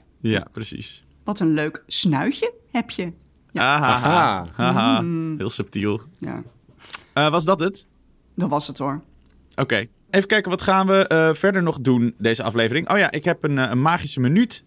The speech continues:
Speaker 1: Demi en ik gaan, eh, weer een filmgeluid raden in de geluidskluis. En we gaan het hebben over de serie die we het liefst nog een keer voor het eerst zouden willen kijken. Eh,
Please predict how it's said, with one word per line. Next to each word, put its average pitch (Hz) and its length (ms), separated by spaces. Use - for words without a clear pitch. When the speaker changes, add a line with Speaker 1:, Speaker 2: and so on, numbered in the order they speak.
Speaker 1:
Demi 151 320
en 151 100
ik 170 140
gaan, 117 320
eh, 104 140
weer 92 180
een 98 80
filmgeluid 151 580
raden 127 260
in 117 80
de 123 60
geluidskluis. 123 800
En 139 500
we 120 80
gaan 143 240
het 139 180
hebben 185 420
over 143 360
de 123 120
serie 233 560
die 170 140
we 156 80
het 127 200
liefst 175 500
nog 156 240
een 151 100
keer 143 300
voor 123 200
het 117 220
eerst 202 340
zouden 139 280
willen 117 240
kijken. 110 440
Eh, 107 220